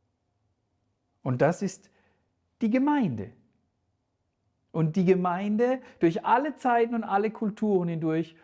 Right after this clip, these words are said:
die sich in der Ortsgemeinde manifestiert. Und wenn in der Gemeinde das Wort Gottes verkündigt wird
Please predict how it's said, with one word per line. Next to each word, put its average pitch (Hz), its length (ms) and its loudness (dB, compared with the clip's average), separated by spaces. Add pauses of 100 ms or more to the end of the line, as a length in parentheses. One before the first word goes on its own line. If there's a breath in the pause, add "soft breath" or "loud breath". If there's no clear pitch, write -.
(580 soft breath)
die 147 80 2
sich 156 320 -4
in 202 200 4
der 214 260 0
Ortsgemeinde 156 840 -2
manifestiert. 120 1040 -8 (600 loud breath)
Und 143 100 0
wenn 180 140 4
in 196 100 4
der 190 100 4
Gemeinde 233 840 0 (200 loud breath)
das 175 180 -6
Wort 208 260 -4
Gottes 220 360 -2
verkündigt 214 680 -4
wird 123 160 -8